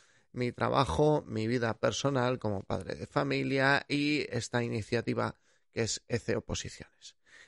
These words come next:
Vamos a ver, ha sido mucho tiempo, lo sé, aún no puedo volver del todo, no puedo volver con la periodicidad de antes. En YouTube, gracias a, a Miguel Ángel y a su gran visión a largo plazo,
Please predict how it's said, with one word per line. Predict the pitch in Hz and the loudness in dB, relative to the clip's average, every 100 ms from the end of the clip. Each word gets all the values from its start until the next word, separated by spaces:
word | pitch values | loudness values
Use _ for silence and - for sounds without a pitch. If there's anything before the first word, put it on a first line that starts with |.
| _ _ - | _ _ 4
Vamos | 185 208 156 | 8 8 8
a | |
ver, | 127 90 - _ _ - | 4 2 -4 _ _ 2
ha | 143 | 8
sido | 160 | 10
mucho | 135 131 131 | 8 8 6
tiempo, | 165 175 160 185 196 - | 8 6 8 6 4 -2
lo | - 120 | -4 -2
sé, | 113 165 190 - _ _ _ - _ | 2 2 2 -2 _ _ _ -20 _
aún | 151 160 170 147 | 8 10 10 8
no | 139 131 | 6 8
puedo | 123 117 | 8 8
volver | 104 104 104 110 | 6 4 4 6
del | 123 | 6
todo, | - 156 175 - _ | 8 6 6 -2 _
no | 113 110 | -4 0
puedo | 110 104 | 0 0
volver | 110 117 127 | 2 2 4
con | 131 120 | 4 4
la | 117 117 | 4 2
periodicidad | 131 131 131 139 139 147 135 | 2 4 2 0 -2 2 2
de | 135 127 113 | 4 2 2
antes. | 107 101 135 143 - _ - - - _ _ - | 0 -2 -2 -2 -8 _ -20 -20 -20 _ _ 2
En | 170 165 156 156 151 143 | 8 12 12 12 8 6
YouTube, | 175 175 269 160 - - | 6 8 6 2 -6 -16
gracias | - 165 175 165 - | -2 2 2 2 2
a, | 131 120 123 | 2 2 2
a | - 117 | 4 4
Miguel | 120 110 110 110 | 4 2 2 4
Ángel | 127 - - 113 - - - 131 | 2 2 -2 -2 -4 -18 -18 -10
y | - 131 | 2 4
a | 113 | 4
su | 127 120 117 120 | 2 0 0 -2
gran | 127 123 139 147 151 | -6 4 8 10 10
visión | 139 - 139 | 6 4 2
a | 123 | 4
largo | 123 123 123 | 4 4 4
plazo, | 139 131 - 113 | 4 0 0 -6